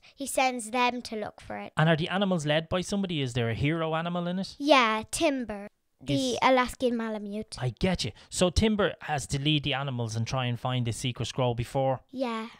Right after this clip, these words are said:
Speaker 2: uh, the warlock does.
Speaker 1: Orpheus.
Speaker 2: Right, cool. So that's what the first story is about. So how, how did you find the story? Was it exciting? Was it scary? Or
Speaker 1: Really, really, really exciting.
Speaker 2: Right,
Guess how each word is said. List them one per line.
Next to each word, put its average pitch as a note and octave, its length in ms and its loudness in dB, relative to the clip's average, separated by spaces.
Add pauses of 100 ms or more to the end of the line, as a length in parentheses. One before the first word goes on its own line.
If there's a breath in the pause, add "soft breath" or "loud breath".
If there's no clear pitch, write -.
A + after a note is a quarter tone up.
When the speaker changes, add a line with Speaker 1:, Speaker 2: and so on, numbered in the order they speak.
Speaker 2:
uh, B2+ 600 0
the C3+ 80 0
warlock D#3 460 4
does. B3+ 80 -2
Speaker 1:
Orpheus. A3+ 420 -2 (160)
Speaker 2:
Right, G#3+ 380 -6
cool. G#3+ 200 2 (200 loud breath)
So F#3+ 220 8
that's A#3 220 4
what A3 100 0
the F3+ 60 -2
first G#3 300 6
story C#3 320 2
is A#2 80 -4
about. G#2 300 -4 (340 loud breath)
So - 160 2
how, C#4 220 6
how B3+ 180 4
did D#4+ 180 0
you C#4 60 -2
find D4 300 0
the D#3+ 40 0
story? B2 280 2
Was B2 200 -2
it A#2+ 80 -4
exciting? G3 560 0
Was A#2+ 200 -2
it - 100 -14
scary? F#3+ 540 -4
Or - 20 6
Speaker 1:
Really, C4+ 400 12
really, A#3 540 0
really A3 440 -2
exciting. A3 840 -6
Speaker 2:
Right, F#3 180 4